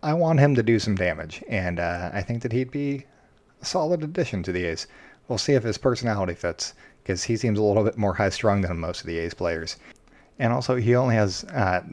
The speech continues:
just the rest of this season left on his contract, so he'll be a free agent at the end of the year. So, uh, the cost of acquisition wouldn't be terribly high. So, uh, i-, it's a deal that I'm, yeah, I'm gonna be keeping an eye out for rumors on this front.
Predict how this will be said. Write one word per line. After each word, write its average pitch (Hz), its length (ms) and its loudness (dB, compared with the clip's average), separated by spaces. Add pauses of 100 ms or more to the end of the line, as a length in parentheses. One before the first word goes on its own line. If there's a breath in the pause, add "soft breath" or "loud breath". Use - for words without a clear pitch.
(160)
just 107 200 -2
the 98 80 2
rest 107 200 2
of 92 60 -2
this 101 160 0
season 131 500 0
left 107 240 0
on 113 80 4
his 107 140 0
contract, 127 420 0
so 95 160 -2
he'll 92 180 0
be 92 140 -2
a 87 60 -4
free 110 240 0
agent 104 200 0
at 95 140 -2
the 92 100 -4
end 107 120 -2
of 110 60 -6
the 117 80 -4
year. 120 220 -2 (400 loud breath)
So, 113 220 4
uh, 117 220 4 (400 loud breath)
the 98 160 -2
cost 110 320 0
of 107 100 6
acquisition 107 580 0
wouldn't 107 240 2
be 92 140 0
terribly 90 420 -2
high. 151 380 -4 (260 loud breath)
So, 156 280 0
uh, 156 280 0 (220)
i-, 185 240 2
it's - 160 0
a 165 60 6
deal 160 260 4
that 151 120 2
I'm, 120 320 4 (600)
yeah, 156 180 2
I'm 143 80 0
gonna 147 120 4
be 139 80 0
keeping 135 260 6
an 117 60 6
eye 95 160 4
out - 180 -2
for 107 240 -2
rumors 98 460 2
on 90 140 -2
this - 140 -10
front. 92 320 -6